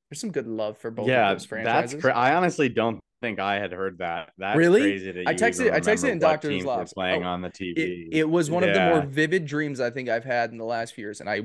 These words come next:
Speaker 1: woke up, I rolled over in bed, and I bet those, those, uh, those Super Bowl odds. So just putting that out there now. It's, it's, it's
Speaker 2: I guess
Speaker 1: June.
Speaker 2: we'll
Speaker 1: I
Speaker 2: see.
Speaker 1: placed the bet back in February. Um, all right, Teddy, moving along. Let's start this, uh, New York versus the world.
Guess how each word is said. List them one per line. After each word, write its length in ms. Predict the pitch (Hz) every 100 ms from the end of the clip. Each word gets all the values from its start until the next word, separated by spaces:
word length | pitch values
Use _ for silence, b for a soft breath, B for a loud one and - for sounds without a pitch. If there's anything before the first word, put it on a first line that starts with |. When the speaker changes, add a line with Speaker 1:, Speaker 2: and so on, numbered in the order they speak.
| 120
Speaker 1:
woke 260 | 127 147
up, 200 | 143 120 -
I 80 |
rolled 520 | 110 104 117 127 160 160
over 360 | 143 143 131
in 160 | 117 113
bed, 240 | 104 90
and 120 | 101 90
I 80 |
bet 320 | 85 110 - -
those, 400 | 78 78 - -
those, 420 | - 87 64 - -
uh, 240 | 60 50 131 _
those 160 | - -
Super 180 | - -
Bowl 160 | 64
odds. 300 | 55 - -
So 260 | - 62 131 b b b -
just 140 | 165
putting 160 | 202 175
that 100 | 156
out 160 | 139
there 120 | 139 123
now. 180 | 92
It's, 180 | - -
it's, 220 | - -
it's 280 | - 120 -
Speaker 2:
I 40 | 127
guess 80 |
Speaker 1:
June. 260 | 123 113 78
Speaker 2:
we'll 80 | 113
Speaker 1:
I 280 | - 156 147
Speaker 2:
see. 60 | - _
Speaker 1:
placed 260 | - 131 -
the 80 | -
bet 240 | 110 -
back 220 | 85 80
in 80 | -
February. 640 | - - 69 80 - - - b b b b -
Um, 400 | 135 120 113 -
all 100 | 196
right, 180 | 190 147
Teddy, 220 | 208 214
moving 240 | 180 214 220
along. 300 | 202 160 147
Let's 120 | 156
start 220 | 214 185
this, 220 | 180 160
uh, 240 | 170 147 135
New 160 | 139 190
York 340 | 185 170 - -
versus 460 | 143 160 165 165
the 160 | 151 143
world. 500 | 147 156 147 147